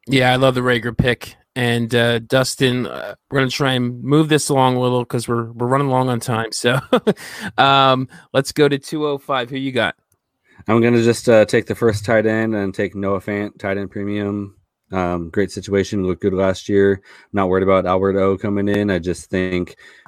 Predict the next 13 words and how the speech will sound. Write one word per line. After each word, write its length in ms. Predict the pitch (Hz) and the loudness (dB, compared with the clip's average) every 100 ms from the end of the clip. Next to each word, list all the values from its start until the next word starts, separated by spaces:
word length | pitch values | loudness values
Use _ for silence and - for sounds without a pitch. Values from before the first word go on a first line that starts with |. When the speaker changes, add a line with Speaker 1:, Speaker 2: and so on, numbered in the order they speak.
| _ _ - | _ _ 0
Speaker 2:
there's 240 | 101 92 | 0 0
so 160 | - 98 | 0 0
much, 420 | 95 92 - - _ _ _ | 0 -2 -6 -20 _ _ _
so 160 | - 131 | -6 -2
many 140 | 110 | 0
weapons 340 | 95 98 123 110 | 0 0 -2 0
there 220 | 117 120 | 2 2
that 220 | 95 82 | 2 -2
he's 220 | 90 95 | -6 -8
gonna 220 | 92 92 82 | -6 -6 -6
be 220 | 87 87 | -4 -2
able 240 | 85 87 | -4 -6
to, 420 | - 95 90 85 | -8 -6 -4 -6